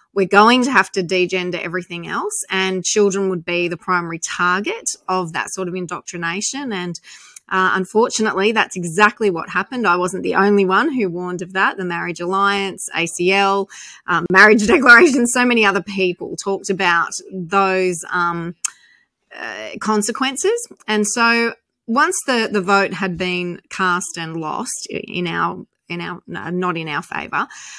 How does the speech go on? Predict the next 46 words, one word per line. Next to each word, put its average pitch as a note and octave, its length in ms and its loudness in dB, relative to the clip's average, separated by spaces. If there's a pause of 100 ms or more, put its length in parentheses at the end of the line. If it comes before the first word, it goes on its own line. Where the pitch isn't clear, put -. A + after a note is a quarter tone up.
(160)
I G#3 300 8
was G3 140 2
approached F3 460 -4
by E3+ 320 -2 (440)
some G3 200 -4
people A3+ 240 0
who A3 160 0
said, G3 260 -4
"Well, A3 280 -2
we're, G3 320 2
we G3 160 0
are F#3 40 0
going G3+ 240 0
to G#3+ 60 -2
have G3+ 200 -4
to F3+ 100 -8
deal F#3+ 440 2
with A3 140 2
the - 80 -12
consequences, A#3+ 720 -8
with F#3 100 -4
the E3 80 -12
fallout," G3 720 -6
and, F#3 340 -8
uh, F#3+ 240 -8
invited F#3 380 -2
me F3+ 240 -4 (120)
to F3+ 260 -2 (240)
start F#3+ 360 4
Binary. A#3 560 0 (320)
And, F#3 440 -4
uh, F#3 340 -6
we've F#3 260 -2
gone F#3+ 220 -2
from F3+ 160 -6
there, E3+ 160 -4
basically. E3 480 -8
So G3 160 -4
for, B3+ 300 -4
for D4 80 -4
the C4+ 80 -2
last B3+ 280 2
three G3 140 -2
and F3+ 80 0
a F#3+ 60 -2
half, F3 240 -2